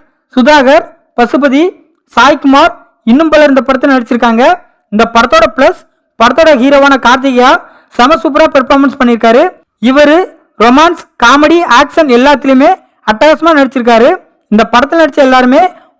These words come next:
ஓகேவா நடிச்சிருக்காங்க. படத்துல உள்ள ஆக்ஷன் சீன்ஸ் சூப்பரா இருக்கு. படத்தோட ஃபர்ஸ்ட் ஹாஃப் ஃபுல்லா ரொமான்ஸ் காமெடின்னு ஓரளவு என்கேஜ்டா கொண்டு போயிருக்காங்க.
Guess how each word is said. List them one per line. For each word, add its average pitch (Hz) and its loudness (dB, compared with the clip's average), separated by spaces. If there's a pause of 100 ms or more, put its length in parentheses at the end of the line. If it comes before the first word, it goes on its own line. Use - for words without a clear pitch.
(120)
ஓகேவா 311 0
நடிச்சிருக்காங்க. 240 -2 (540)
படத்துல 262 0
உள்ள 311 2 (140)
ஆக்ஷன் 285 -2
சீன்ஸ் 339 -4 (380)
சூப்பரா 294 0
இருக்கு. 254 0 (580)
படத்தோட 269 0 (100)
ஃபர்ஸ்ட் 269 -2
ஹாஃப் 320 0
ஃபுல்லா 269 0 (420)
ரொமான்ஸ் 294 0
காமெடின்னு 269 2 (460)
ஓரளவு 294 2 (100)
என்கேஜ்டா 302 0
கொண்டு 277 0
போயிருக்காங்க. 240 0